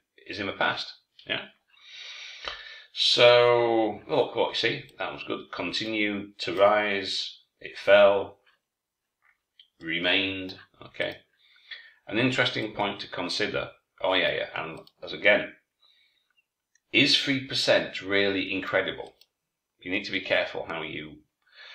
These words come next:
describe these changes. Now, how does that work?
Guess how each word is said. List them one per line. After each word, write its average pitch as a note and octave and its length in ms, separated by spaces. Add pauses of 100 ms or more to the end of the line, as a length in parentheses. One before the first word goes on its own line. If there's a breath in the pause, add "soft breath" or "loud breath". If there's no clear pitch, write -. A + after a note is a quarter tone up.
(260 loud breath)
describe E2 560
these C#2+ 160
changes. C#2+ 480
Now, F#2+ 320 (1300)
how G#2 240
does A2+ 140
that E2 240
work? - 240